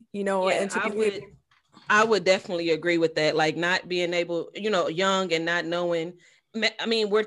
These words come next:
Speaker 2: I'm thirty, you're what, twenty-five, Indy? Twenty-six?
Speaker 1: Twenty-six.
Speaker 2: So,
Speaker 1: Mm-hmm.
Speaker 2: like, just now understanding that was the reason for stuff.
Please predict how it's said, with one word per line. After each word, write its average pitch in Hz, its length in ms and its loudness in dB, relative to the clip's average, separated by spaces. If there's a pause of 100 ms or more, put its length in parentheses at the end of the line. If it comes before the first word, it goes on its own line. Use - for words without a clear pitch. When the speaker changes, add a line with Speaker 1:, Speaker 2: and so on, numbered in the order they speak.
Speaker 2:
I'm 226 200 -2
thirty, 226 320 2
you're 202 400 0
what, 196 220 2
twenty-five, 214 600 -4
Indy? 233 380 -6 (180)
Twenty-six? 233 560 0
Speaker 1:
Twenty-six. 196 220 -18 (100)
Speaker 2:
So, 208 220 4
Speaker 1:
Mm-hmm. 185 80 -2
Speaker 2:
like, 151 240 0
just 220 260 -2
now 196 220 -2
understanding 185 800 -4 (560)
that 202 180 4
was 190 140 -2
the 180 120 -4
reason 185 400 -4
for 185 280 -2
stuff. 208 460 -2